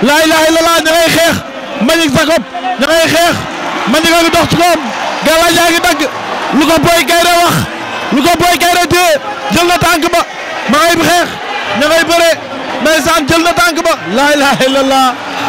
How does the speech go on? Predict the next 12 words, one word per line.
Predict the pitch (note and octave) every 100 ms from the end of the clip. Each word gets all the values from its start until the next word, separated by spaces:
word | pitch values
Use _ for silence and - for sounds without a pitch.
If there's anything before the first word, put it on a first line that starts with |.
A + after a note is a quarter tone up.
| -
Waaye | D#4 F4 F4
lamb | F4+ F4
mag | F4 F4
da | D#4
koy | E4 F4+ D#4+
changé | F4 F4+ E4
waay. | E4 D4 C4 B3 - - - - - - -
Mbagnick | - E4+ F4+ C4+
changé | F4 F4 F4
na | E4+
combat | F4 F4 E4+ E4+
bi. | D#4